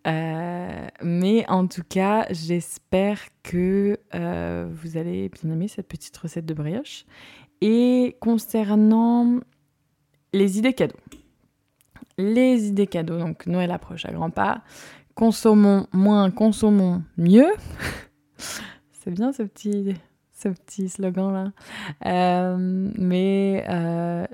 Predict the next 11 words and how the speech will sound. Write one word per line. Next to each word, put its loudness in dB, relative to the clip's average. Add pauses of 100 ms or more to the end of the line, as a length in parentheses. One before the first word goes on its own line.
là, -2 (420)
j'essaie 2
vraiment 0
de -2
réduire, -2 (600)
euh, -10
les -8 (120)
achats, -8
même -4
si -14
c'est, -10